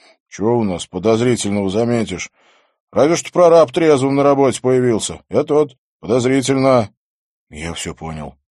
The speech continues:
Сейчас сделаем осмотр места происшествия. Сфотографируем, запишем, замерим». А вы передайте командирам, чтоб подготовили заявление на имя начальника отделения милиции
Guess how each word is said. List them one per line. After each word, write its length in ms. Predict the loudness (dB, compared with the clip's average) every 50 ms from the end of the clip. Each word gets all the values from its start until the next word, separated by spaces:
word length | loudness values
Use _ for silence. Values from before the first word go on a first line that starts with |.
| _ _ _
Сейчас 400 | _ -12 -10 -6 -2 -2 -2 -2
сделаем 440 | -4 -6 -4 -2 -2 0 0 -2 -2
осмотр 460 | -4 -4 -6 -8 -10 -10 -8 -8 -6
места 300 | -6 -6 -6 -8 -12 -14
происшествия. 720 | -8 -8 -6 -6 -6 -8 -12 -14 -14 -16 -16 -16 -16 -18 _ _ _ _ _ _ _
Сфотографируем, 960 | _ -12 -10 -6 -4 0 0 0 0 0 0 -2 0 0 -2 -2 -6 -8 -10
запишем, 680 | -8 -8 -8 -4 -4 -4 -4 -4 -4 -6 -6 -6 -10 _
замерим». 680 | -14 -6 -4 -2 -2 0 -2 -2 -2 -2 -4 -6 -8 _ _ _ _ _ _ _ _ _
А 160 | 2 2 2 4
вы 260 | 4 2 0 0 0
передайте 540 | -2 -4 -6 -4 -4 -4 -4 -4 -4 -6 -8
командирам, 680 | -8 -8 -8 -6 -8 -8 -4 -2 -2 0 0 -2 -4
чтоб 240 | -4 -8 -10 -10 -8
подготовили 680 | -8 -8 -6 -6 -10 -8 -6 -4 -2 -2 -2 -2 -2
заявление 580 | -4 -4 -4 -4 -4 -6 -6 -6 -4 -4 -2 -4
на 140 | -4 -4 -4
имя 160 | -4 -4 -4
начальника 580 | -6 -6 -6 -4 -4 -2 -2 -4 -6 -8 -10
отделения 460 | -12 -12 -10 -8 -6 -4 -4 -4 -6 -8
милиции 640 | -10 -10 -8 -6 -6 -6 -6 -6 -8 -8 -8 -10